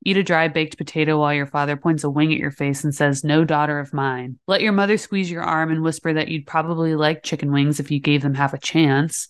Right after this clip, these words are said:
Wouldn't your life be easier if you ate chicken wings? Your mother says she doesn't particularly like them either, but chicken wings have afforded her a stable lifestyle. How can you have children without chicken wings? Your father will pile some on your plate despite your protests,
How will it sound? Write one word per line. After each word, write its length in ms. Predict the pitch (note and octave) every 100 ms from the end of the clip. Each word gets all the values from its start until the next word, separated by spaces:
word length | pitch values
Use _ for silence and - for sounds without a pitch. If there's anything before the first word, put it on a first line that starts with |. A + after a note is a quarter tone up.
| -
Wouldn't 200 | G3 E3+
your 100 | F3+
life 260 | F3 F3
be 220 | E3 E3
easier 320 | G#3 G3 D#3 C#3+
if 160 | -
you 80 | D3+
ate 200 | - D3 -
chicken 300 | A3 F3 C3+
wings? 420 | - - D#3 -
Your 100 | F#3
mother 220 | F#3+ G#3 G#3+
says 240 | G#3+ G3
she 100 | G#3
doesn't 280 | F#3 F#3 -
particularly 520 | F3 F#3 E3+ D#3+ D#3 D3+
like 260 | D3+ D3
them 200 | D3+ D3 -
either, 400 | A#3 F#3+ D3+ E3
but 280 | D#3+ D3+ -
chicken 260 | F3+ E3
wings 200 | D#3 D#3
have 160 | D3 D3
afforded 460 | D3 - D#3 D3 D3
her 220 | F#3 D#3+
a 60 |
stable 380 | D3 - D3 C#3
lifestyle. 720 | D3 D3+ - - - - - -
How 120 | F3+
can 120 | F3+ G3
you 80 | F3+
have 120 | D#3+
children 420 | - A#3 F3 D#3
without 300 | D3+ C#3+ C#3+
chicken 260 | - A3+ F#3
wings? 480 | C#3 B2 C#3 - -
Your 100 | E3+
father 280 | G3+ G3 F#3+
will 100 | F3
pile 340 | - F3+ F3
some 240 | E3+ F3+ E3
on 140 | D#3
your 100 | D3+
plate 320 | C#3+ F3 E3 -
despite 340 | D3 - D#3+
your 100 | D#3
protests, 800 | - D#3+ D#3 - D3+ D3 - -